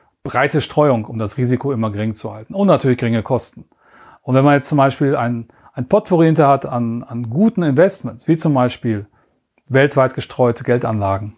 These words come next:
die irgendwo sechs, sieben, acht, manchmal zehn Prozent historisch gesehen bringen. Man hat vielleicht ein Photovoltaikprojekt gemacht, noch steuerlich begünstigt, wo man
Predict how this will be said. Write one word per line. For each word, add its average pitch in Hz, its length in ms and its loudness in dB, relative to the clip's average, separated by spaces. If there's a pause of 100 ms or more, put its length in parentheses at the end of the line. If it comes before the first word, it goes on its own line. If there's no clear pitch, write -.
(100)
die - 80 -8
irgendwo 113 380 0
sechs, 117 400 0
sieben, 120 240 2
acht, 110 400 -2
manchmal 117 260 0
zehn 143 220 2
Prozent 123 320 0
historisch 117 400 -2
gesehen 110 340 0
bringen. 101 300 -6 (380)
Man 120 120 4
hat 127 120 2
vielleicht 123 200 2
ein 123 160 4
Photovoltaikprojekt 127 800 2
gemacht, 110 260 0
noch 107 120 -4
steuerlich 117 420 2
begünstigt, 123 560 0
wo 120 60 -4
man 104 240 -2